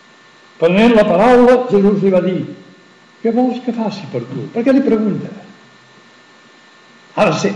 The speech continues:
ell qui té de reconèixer la seva situació. Jesús no va fer miracles aquí, a tort i a dret, traient-se'ls de la màniga, com nosaltres el presentem. És que és horrorós. El que hem fet de Jesús és horrorós. A mi no m'estranya que la gent deixi de creure, no m'estranya res,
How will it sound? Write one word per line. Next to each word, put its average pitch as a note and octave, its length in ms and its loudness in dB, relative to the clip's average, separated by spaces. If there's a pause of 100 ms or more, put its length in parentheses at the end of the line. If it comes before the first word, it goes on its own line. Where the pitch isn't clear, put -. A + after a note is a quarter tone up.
ell - 480 0
qui G3 160 -2
té F3 160 0
de E3 80 2
reconèixer C3 560 -4
la A#2 80 -14
seva B2 220 -14
situació. G#2 420 -20 (1500)
Jesús A3 260 4
no B3 80 6
va A#3 180 4
fer A3 140 4
miracles E3 480 2
aquí, D#3+ 320 -6
a - 400 -8
tort E3 240 0
i E3+ 80 0
a D3+ 60 0
dret, D#3+ 200 0
traient-se'ls C#3+ 460 -6
de C#3+ 160 -4
la C#3+ 100 -2
màniga, C#3 360 -2
com C3 160 -8
nosaltres B2+ 260 -4
el B2 140 -8
presentem. G#2+ 400 -14 (200)
És G3 140 -4
que E4 80 4
és C#4+ 80 4
horrorós. G#3 640 2 (920)
El G#3 100 2
que B3+ 80 4
hem B3 80 4
fet C4+ 160 2
de B3+ 140 4
Jesús C4 340 2
és B3+ 220 2
horrorós. D4+ 540 2 (1900)
A D#3+ 80 -4
mi E3 80 0
no B3+ 80 2
m'estranya C#3 320 0
que B2 60 -2
la B2 100 0
gent C3 160 -2
deixi B2 160 -6
de B2 80 -10
creure, G#2 220 -8
no B2+ 100 -10
m'estranya D#3+ 320 -2
res, D3+ 140 0